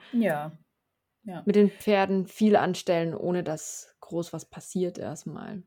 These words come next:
Speaker 2: was bei anderen Rassen gar nicht so möglich wäre, denke ich.
Speaker 1: Ja, 'n Warmblut kannst du halt nicht so viel, mit dem kannst du nicht so viel anstellen, bevor der erstmal durch die Decke geht.
Speaker 2: Ja.
Speaker 1: Also, klar sind das jetzt Klischees und da gibt's sicherlich auch die ein oder anderen Isländer, die sehr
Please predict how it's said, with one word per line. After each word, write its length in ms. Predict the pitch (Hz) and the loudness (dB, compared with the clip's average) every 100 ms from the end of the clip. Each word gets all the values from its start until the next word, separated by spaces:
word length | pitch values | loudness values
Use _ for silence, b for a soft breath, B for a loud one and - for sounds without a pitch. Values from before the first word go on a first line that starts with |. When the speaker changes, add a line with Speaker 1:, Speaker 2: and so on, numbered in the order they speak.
| - | -12
Speaker 2:
was 200 | 165 - | -14 -8
bei 100 | 160 | -8
anderen 240 | 156 165 | -8 -8
Rassen 260 | 160 156 180 | -10 -10 -10
gar 120 | 156 | -10
nicht 120 | 151 | -10
so 80 | 175 | -10
möglich 420 | 160 - 165 - | -12 -12 -16 -14
wäre, 160 | - - | -16 -14
denke 260 | 175 180 - | -16 -16 -6
ich. 180 | 170 | -4
Speaker 1:
Ja, 200 | 160 165 156 | 0 2 2
'n 160 | 170 | 0
Warmblut 420 | 165 165 175 180 175 | 0 0 0 -2 -2
kannst 260 | 185 175 | -6 -4
du 40 | 175 | -4
halt 180 | 170 | -4
nicht 180 | - 175 | -4 -8
so 100 | 190 | -8
viel, 380 | 180 180 170 170 170 | -6 -2 0 0 -2
mit 160 | 175 | -8
dem 120 | 175 170 | -8 -6
kannst 240 | 180 175 | -8 -8
du 40 | |
nicht 140 | 180 175 | -10 -8
so 80 | 196 | -8
viel 160 | - | -6
anstellen, 380 | - 165 175 170 | -8 -8 -8 -10
bevor 280 | 165 - 165 | -10 -6 -4
der 120 | 165 | -2
erstmal 540 | 160 170 170 160 165 - _ | -4 -6 -6 -6 -8 -12 _
durch 200 | 180 170 | -8 -6
die 100 | 170 | -8
Decke 300 | 156 - 175 | -8 -10 -12
geht. 340 | 175 170 - | -10 -10 -8
Speaker 2:
Ja. 220 | 214 208 208 | -6 -6 -6
Speaker 1:
Also, 240 | 175 175 170 B B B B _ - _ - | -6 -6 -6 B B B B _ -20 _ -8
klar 200 | 190 180 | 2 2
sind 120 | 190 | 2
das 100 | 180 | -2
jetzt 220 | 175 175 - | -4 -8 -6
Klischees 540 | 190 180 202 214 214 | -6 0 2 2 0
und 280 | 170 175 175 B B B B _ | -6 -8 -10 B B B B _
da 80 | 175 | -6
gibt's 220 | 180 180 | -6 -4
sicherlich 440 | 196 196 175 180 | 0 0 0 -2
auch 180 | - 175 | -2 -4
die 120 | - | -4
ein 220 | - 175 | -4 -2
oder 160 | 170 160 | -4 -4
anderen 340 | 175 170 165 170 | -4 -4 -6 -8
Isländer, 480 | 190 - 165 175 | -8 -6 -6 -4
die 300 | 170 165 165 165 | -6 -6 -4 -4
sehr 380 | 165 156 - | -4 -4 -6